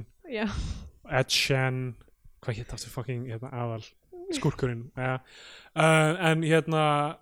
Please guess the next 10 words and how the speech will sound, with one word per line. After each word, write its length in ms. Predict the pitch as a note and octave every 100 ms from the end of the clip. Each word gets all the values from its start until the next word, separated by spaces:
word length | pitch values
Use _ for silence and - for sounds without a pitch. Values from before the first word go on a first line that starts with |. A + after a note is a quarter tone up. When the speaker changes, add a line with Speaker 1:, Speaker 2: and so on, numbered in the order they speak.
| _ _ _
Speaker 2:
hún 200 | D3 F3
heitir 220 | G3+ A3
Gracie 400 | B3 A#3+ A#3+ A3 G3
Law, 380 | G3 G#3+ A3 - - - -
<laughs> 400 | - - - -
hún 100 | C#4+
er 80 | B3+
lögmaður. 540 | B3 B3 A#3+ A#3+ B3 - - - - D4 - - - - - - -
Speaker 1:
Gracie 580 | C4 C#4 C4+ - E4 D#4
Law. 360 | G3+ D#3+ -